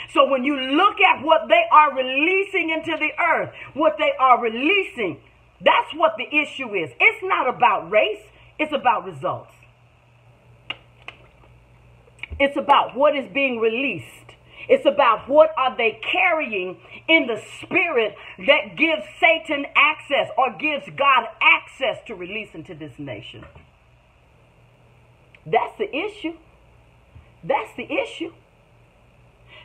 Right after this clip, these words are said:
So think about this. Next is racism is a spirit. So we know that racism, it's a rope, it's a hook. Jesus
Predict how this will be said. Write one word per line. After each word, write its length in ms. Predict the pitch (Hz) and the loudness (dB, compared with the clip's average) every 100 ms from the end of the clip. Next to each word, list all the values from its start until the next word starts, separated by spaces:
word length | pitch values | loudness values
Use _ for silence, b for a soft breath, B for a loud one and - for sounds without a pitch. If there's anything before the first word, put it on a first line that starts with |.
| - | 2
So 160 | 294 285 | 2 2
think 180 | 403 381 | -2 -2
about 360 | 302 262 - | 0 0 -2
this. 240 | 196 120 - - - _ B B B | -8 -8 -12 -20 -20 _ B B B
Next 480 | 185 240 330 - - - | -2 2 2 0 -10 -4
is 140 | 269 | -4
racism 680 | 214 277 311 320 269 269 262 | 2 2 2 -4 -4 -4 -4
is 120 | 233 | -8
a 100 | 226 - - | -10 -14 -10
spirit. 520 | - 285 180 117 - B B | -2 0 0 -4 -12 B B
So 120 | 277 226 | 0 2
we 160 | 302 | 0
know 380 | 302 359 302 - | 0 0 0 0
that 140 | 220 196 | 0 0
racism, 640 | 202 262 294 - 277 214 233 | 0 -2 -2 -4 -8 -4 -4
it's 160 | 226 | -4
a 40 | 240 | -6
rope, 400 | 214 302 143 - | 2 2 2 -2
it's 180 | 208 - | -6 -2
a 100 | - | -4
hook. 380 | - 320 - - B B 175 | 2 2 2 -4 B B -16
Jesus 520 | 143 330 349 330 | -2 0 0 -6